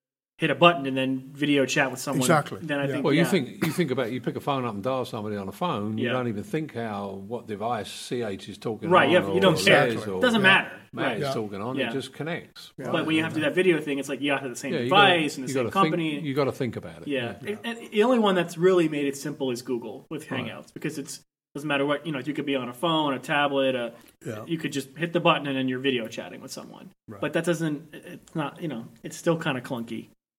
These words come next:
Speaker 1: Um, so yeah, I don't think anybody's done it right yet.
Speaker 2: Yeah.
Speaker 1: So that's, I think it's an opportunity for sure.
Speaker 2: Yeah.
Speaker 3: Cool.
Speaker 1: So.
Speaker 3: So you, you wanna do your usual? Or you,
Speaker 1: Oh,
Speaker 3: you
Speaker 1: yeah, we have to
Speaker 3: yeah,
Speaker 1: ask you one more
Speaker 3: David.
Speaker 1: question.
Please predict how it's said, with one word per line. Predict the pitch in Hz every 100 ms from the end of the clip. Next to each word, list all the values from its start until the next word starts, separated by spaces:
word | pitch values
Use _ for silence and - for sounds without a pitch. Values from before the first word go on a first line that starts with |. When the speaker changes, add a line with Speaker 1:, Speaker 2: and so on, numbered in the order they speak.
| _
Speaker 1:
Um, | 127 120 113 123
so | -
yeah, | 214 208
I |
don't | 208
think | 190
anybody's | 175 170 156 135
done | 147 143
it | 131 - _
right | 156 127 131 120 120
yet. | 123 107 - _
Speaker 2:
Yeah. | -
Speaker 1:
So | 120 98
that's, | 160 165
I |
think | 202 196
it's | 175
an |
opportunity | 147 139 135 139 127
for | 120 123
sure. | - 107 - _
Speaker 2:
Yeah. | 120
Speaker 3:
Cool. | 156 165 _ _ _ _
Speaker 1:
So. | - - -
Speaker 3:
So | - 139
you, | 135 135 - 156 143
you | 156
wanna | 156 147
do | 147
your | 143 143 127 127 139
usual? | 170 202 196
Or |
you, | 143 131
Speaker 1:
Oh, | 185 233
Speaker 3:
you | 233
Speaker 1:
yeah, | 240 233
we | 208
have | 214
to | 190
Speaker 3:
yeah, |
Speaker 1:
ask | 190
you | 190
one | 180
more | 170
Speaker 3:
David. |
Speaker 1:
question. | 123 151 - 147